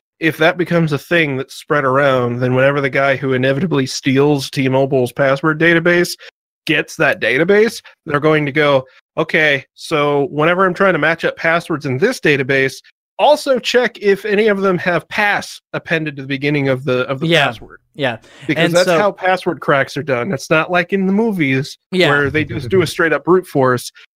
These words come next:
Speaker 1: They run it against dictionaries and they
Speaker 2: Yeah.
Speaker 1: run it against regular patterns.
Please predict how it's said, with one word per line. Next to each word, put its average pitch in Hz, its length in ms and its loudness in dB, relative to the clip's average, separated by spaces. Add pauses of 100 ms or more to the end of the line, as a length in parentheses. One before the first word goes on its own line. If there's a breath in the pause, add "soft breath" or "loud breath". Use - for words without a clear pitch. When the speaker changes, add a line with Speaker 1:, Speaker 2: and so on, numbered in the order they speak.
(200)
Speaker 1:
They 135 480 0
run 139 280 2
it 151 80 2
against 165 300 -2
dictionaries 143 800 0
and 135 460 0
they 151 100 0
Speaker 2:
Yeah. 139 120 2
Speaker 1:
run 135 160 0
it 135 100 -4
against 135 340 -6
regular 135 460 0
patterns. 123 640 -6